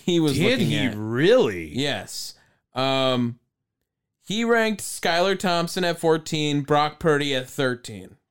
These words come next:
Speaker 1: Okay? He
Speaker 2: Okay,
Speaker 1: put
Speaker 2: one more time. Sky-, what? He's ranked Skylar Thompson ahead?
Speaker 1: No,
Speaker 2: of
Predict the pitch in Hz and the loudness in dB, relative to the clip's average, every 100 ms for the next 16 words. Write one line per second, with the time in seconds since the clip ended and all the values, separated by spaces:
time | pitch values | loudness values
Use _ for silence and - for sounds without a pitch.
0 | _ - 123 127 143 _ _ _ _ _ | _ -6 -2 -2 -4 _ _ _ _ _
1 | _ _ _ _ _ _ _ _ _ _ | _ _ _ _ _ _ _ _ _ _
2 | 165 139 226 202 190 147 101 90 - - | 0 4 6 6 4 2 -2 -4 -8 -8
3 | - - _ 120 101 120 175 226 185 170 | -8 -10 _ -20 -8 -2 0 0 -4 0
4 | 196 196 196 - 151 156 165 175 175 - | 4 4 0 -6 -2 0 2 0 -4 -6
5 | 135 147 170 131 110 123 131 156 196 202 | -4 -4 -2 -2 -2 -2 -2 0 0 -2
6 | _ - 165 143 | _ -2 2 2